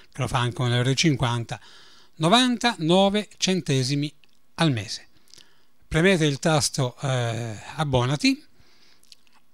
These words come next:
vi abbonate e la diretta della Notte del Mistero sarà magicamente disponibile per voi, mica tanto magicamente, semplicemente perché vi siete abbon-, abbonati. Buon proseguimento a tutti, mi raccomando, abbonatevi,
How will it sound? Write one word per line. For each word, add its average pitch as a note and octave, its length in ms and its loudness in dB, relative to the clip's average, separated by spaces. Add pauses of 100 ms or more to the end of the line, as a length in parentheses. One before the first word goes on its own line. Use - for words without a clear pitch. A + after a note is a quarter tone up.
(280)
vi D#3 240 0
abbonate D3 680 0 (220)
e C4 260 -2 (420)
la F3+ 160 2
diretta F#3 460 2
della B2 160 -4
Notte F#3+ 260 -2
del B3 80 2
Mistero A2+ 460 -2 (340)
sarà E3+ 340 0
magicamente D3+ 720 0
disponibile B2 680 -4
per D3 180 0
voi, A#2 320 0
mica D#3+ 240 0
tanto C3 260 -2
magicamente, A#2 680 -2 (520)
semplicemente C#3+ 680 2
perché A#2 200 2
vi A#2 100 -2
siete B2 220 -2
abbon-, A#2+ 320 0
abbonati. B2 560 0 (1800)
Buon G3 220 6
proseguimento G3 580 4
a G#3+ 60 4
tutti, B3+ 460 2
mi A3+ 100 0
raccomando, G3+ 680 4
abbonatevi, B2 800 2